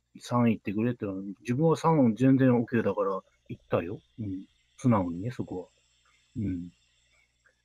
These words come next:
まあ、これで、<laughs> 防-、防御だって言われたら、ね、あれだけども、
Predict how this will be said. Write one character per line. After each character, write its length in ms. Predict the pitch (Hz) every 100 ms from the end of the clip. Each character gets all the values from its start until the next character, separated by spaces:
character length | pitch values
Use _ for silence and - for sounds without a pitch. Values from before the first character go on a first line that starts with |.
| _ _ _ _ _
ま 140 | 120 104
あ、 60 |
こ 160 | - 120
れ 80 | 147
で、 220 | 156 135 - - _ _ - -
<laughs> 480 | 139 107 - _
防-、 440 | 123 117 147 151 - 139
防 340 | 117 131 135
御 100 | 131
だ 120 | 123
っ 20 |
て 80 | 123 113
言 100 | 110
わ 80 |
れ 80 | 104
た 100 | 107
ら、 300 | 98 98 92 - _ _ _ _ _ _ -
ね、 140 | 117
あ 160 | 104 104
れ 80 | 107
だ 140 | 101
け 80 | 98
ど 100 | 98
も、 240 | 95 92